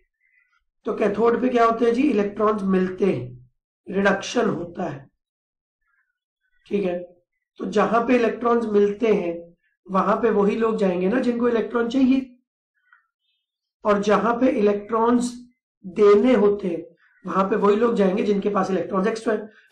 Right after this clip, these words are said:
मैं आपको एक सिंपल एग्जांपल देता हूं, जैसे ब्लड डोनेशन कैंप लगा है,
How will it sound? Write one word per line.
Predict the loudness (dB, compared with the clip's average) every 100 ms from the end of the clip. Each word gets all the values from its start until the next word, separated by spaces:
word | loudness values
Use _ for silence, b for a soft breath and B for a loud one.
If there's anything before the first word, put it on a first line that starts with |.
| 2
मैं | 2
आपको | 2 0
एक |
सिंपल | 0 0 0
एग्जांपल | 0 0 2
देता | 2 2
हूं, | 0 -4 b b -4
जैसे | 0 2
ब्लड | 2 4 2 4
डोनेशन | 2 2 0 -2
कैंप | 0 0 0
लगा | -2 -2
है, | -6 -10